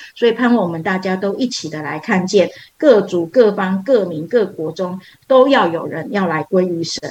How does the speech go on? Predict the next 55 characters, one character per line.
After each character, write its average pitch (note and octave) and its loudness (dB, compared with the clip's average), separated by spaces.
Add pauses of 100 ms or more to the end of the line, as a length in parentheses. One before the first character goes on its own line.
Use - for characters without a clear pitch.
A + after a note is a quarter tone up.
(240)
而 F#3+ -2
且 F#3 -2 (140)
他 G#3+ 0
们 G#3+ 2
要 G#3+ 4
跟 G#3 -2
我 F3+ -2
们 D#3 -6
一 - -6
样 F3+ -4
成 F3 -8
为 F3 -2
国 E3 -6
民、 D#3+ -8
成 F3+ -2
为 F3+ 2
祭 F3+ -4
司， E3+ -8
然 D#3+ -6
后 F#3+ 2
在 F3 0
地 F#3 0
上 E3+ -4
执 D#3+ -10
掌 D#3 -8
王 D3+ -4
权， D#3 -4 (200)
将 G#3 0
一 F#3 2
切 F#3+ 0
的 F3 4
敬 F#3 0
拜 F3+ 2
荣 D3+ -4
耀 D#3+ -2
都 E3+ -4
来 D3+ -4
归 E3+ -4
给 - -10
神。 C#3+ -8 (300)
那 A3+ 0
教 C4+ 2
会 C#4 6
呢， G#3+ 2
有， D#3+ -4 (120)
呃， D#3+ -6
宣 A#3+ 4
教 A3 4
祷 D3+ -4
告 F3+ 0
会， F#3 -2
教 A#3+ 0
会 A#3 2
也 F3+ 2
有， F3+ 0